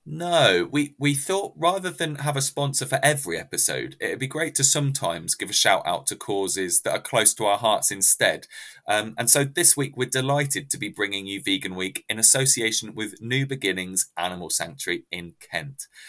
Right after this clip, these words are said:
New Beginnings is a U K animal sanctuary and non-profit organisation dedicated to providing a safe and loving home for a variety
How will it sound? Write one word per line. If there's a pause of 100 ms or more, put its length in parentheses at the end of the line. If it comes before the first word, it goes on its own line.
(320)
New
Beginnings
is
a
U
K
animal
sanctuary
and
non-profit
organisation (340)
dedicated
to
providing
a
safe (220)
and
loving
home
for
a
variety